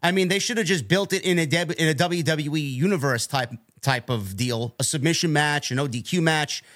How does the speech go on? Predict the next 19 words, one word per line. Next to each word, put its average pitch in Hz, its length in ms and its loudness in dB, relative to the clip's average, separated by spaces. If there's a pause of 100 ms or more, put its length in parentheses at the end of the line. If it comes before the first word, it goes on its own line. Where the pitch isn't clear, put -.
(100)
fight 190 380 -2
pit 175 220 -2
would 165 120 0
have 135 120 -2
been 151 140 2
perfect. 165 600 -2 (260)
Uh, 131 180 2
it 139 80 -4
would 160 100 -2
have 131 60 -8
fit 165 140 -4
the 135 60 -8
W 151 260 0
W 131 280 0
E 131 100 0
element, 143 400 0
but, 117 280 -2 (440)
I 135 60 4
mean, 135 440 0